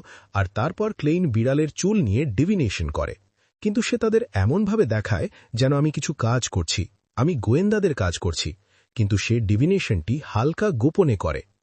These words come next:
পরে বুঝতে পারে যে বিড়ালটি আসলে কোথাও হারিয়ে যায়নি, এটি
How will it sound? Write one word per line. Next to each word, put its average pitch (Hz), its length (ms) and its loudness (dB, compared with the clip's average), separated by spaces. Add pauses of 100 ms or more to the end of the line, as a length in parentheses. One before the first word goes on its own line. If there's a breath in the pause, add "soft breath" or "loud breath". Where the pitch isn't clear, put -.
(180)
পরে 92 200 2
বুঝতে 101 340 0
পারে 101 260 2 (300 loud breath)
যে 131 140 2
বিড়ালটি 131 480 2
আসলে 214 260 0
কোথাও 170 340 0
হারিয়ে 147 440 2
যায়নি, 78 320 -2 (340)
এটি 185 220 0